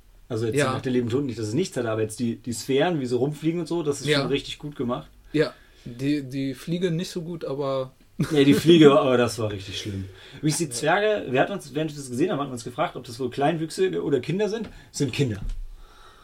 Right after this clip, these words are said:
Speaker 1: Haben sie zumindest, zumindest laut I M D B
Speaker 2: Ja,
Speaker 1: sind
Speaker 2: ja,
Speaker 1: es Kinder
Speaker 2: ja.
Speaker 1: gewesen.
Speaker 2: Im zweiten Teil haben sie davon Abstand genommen, weil die im zweiten Teil dann diese stickigen Latex-,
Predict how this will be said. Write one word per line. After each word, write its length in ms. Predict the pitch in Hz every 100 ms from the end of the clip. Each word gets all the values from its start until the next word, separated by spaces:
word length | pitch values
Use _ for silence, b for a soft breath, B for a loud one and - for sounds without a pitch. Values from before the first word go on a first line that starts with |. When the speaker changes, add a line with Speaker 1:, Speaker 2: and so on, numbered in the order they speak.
| b b _ _ _ _ -
Speaker 1:
Haben 140 | 135
sie 80 | 143
zumindest, 540 | 143 143 165 - -
zumindest 320 | 143 160 156 143
laut 200 | 139 160
I 180 | 143
M 80 | 143
D 60 | 160
B 40 |
Speaker 2:
Ja, 140 | 175 147
Speaker 1:
sind 120 | 113
Speaker 2:
ja, 120 | 139 127
Speaker 1:
es 80 |
Kinder 200 | - 143
Speaker 2:
ja. 100 | 110
Speaker 1:
gewesen. 180 | 104 98
Speaker 2:
Im 220 | 143 151
zweiten 360 | - 165 180 190
Teil 280 | 180 175 170
haben 200 | 165 170
sie 120 | 160
davon 260 | 160 156 156
Abstand 400 | 156 - 156 143
genommen, 320 | 143 131 127
weil 140 | 135 131
die 80 |
im 160 | 131 135
zweiten 320 | - 147 156
Teil 260 | 135 139 135
dann 160 | 131
diese 400 | 127 127 131 127 127
stickigen 500 | - 160 147 139 131
Latex-, 500 | 147 165 147 -